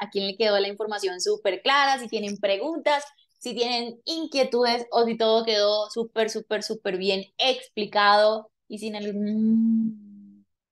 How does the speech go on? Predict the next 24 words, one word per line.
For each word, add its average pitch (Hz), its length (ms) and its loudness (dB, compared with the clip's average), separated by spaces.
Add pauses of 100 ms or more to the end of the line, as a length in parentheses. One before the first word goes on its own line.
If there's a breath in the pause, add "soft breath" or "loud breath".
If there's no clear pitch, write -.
(2500)
¿qué 254 140 4
se 254 100 0
te 294 120 4
va 277 120 6
a - 20 6
olvidar? 233 400 2
Acá 220 220 -4
me 254 120 -10
dicen, 226 360 -6
"Y 240 120 -8
si 247 140 0
algún 226 380 0
dado 254 360 2
caso 240 340 0
se 247 160 -8
me 214 180 -4
olvida, 208 680 0
¿puedo 226 280 0
consultar 240 520 -2
con 226 120 -4
la 240 140 -2
persona 208 400 -4
que 226 180 -2
me 214 120 -2